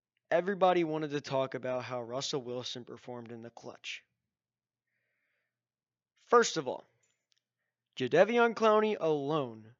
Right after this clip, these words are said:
was responsible for more points than Russell Wilson. Jadeveon Clowney had a strip sack that turned into a fumble recovery for a touchdown.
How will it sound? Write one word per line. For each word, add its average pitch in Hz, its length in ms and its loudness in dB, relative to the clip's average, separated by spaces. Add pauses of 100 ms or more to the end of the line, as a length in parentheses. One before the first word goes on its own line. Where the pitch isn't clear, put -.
(180)
was 123 240 -8
responsible 165 880 -2
for 135 220 -10
more 147 300 2
points 147 560 -6 (280)
than 117 120 -8 (180)
Russell 135 380 -6
Wilson. 117 380 -10 (2000)
Jadeveon 190 460 2
Clowney 208 300 2
had 156 140 2
a 139 60 -4
strip - 420 2
sack 180 400 4
that 143 200 -6
turned 170 300 -4
into 160 360 -2
a 135 60 0
fumble 170 320 -2
recovery 165 420 0
for 170 160 -4
a 196 60 -4
touchdown. 135 520 -8